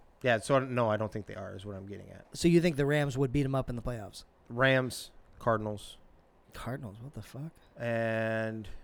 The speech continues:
Speaker 1: your hatred is way too blind.
Speaker 2: They just got destroyed
Speaker 1: Green
Speaker 2: by
Speaker 1: Bay.
Speaker 2: the Lions.
Speaker 1: That doesn't, will you stop?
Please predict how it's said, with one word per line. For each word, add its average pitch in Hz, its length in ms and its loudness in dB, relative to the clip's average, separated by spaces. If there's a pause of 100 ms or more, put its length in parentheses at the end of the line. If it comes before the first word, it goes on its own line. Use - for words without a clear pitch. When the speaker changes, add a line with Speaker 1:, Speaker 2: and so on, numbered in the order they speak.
(300)
Speaker 1:
your 123 220 -4
hatred 123 420 -2
is - 240 -8
way 110 180 -4
too 110 140 -8
blind. 101 320 -8
Speaker 2:
They 233 100 6
just 269 200 2
got 285 120 8
destroyed 185 400 8
Speaker 1:
Green - 100 8
Speaker 2:
by 175 100 10
Speaker 1:
Bay. 160 80 8
Speaker 2:
the - 40 4
Lions. 131 640 0
Speaker 1:
That 147 200 -8
doesn't, 147 300 -4
will 156 80 -4
you 190 100 -4
stop? 113 460 0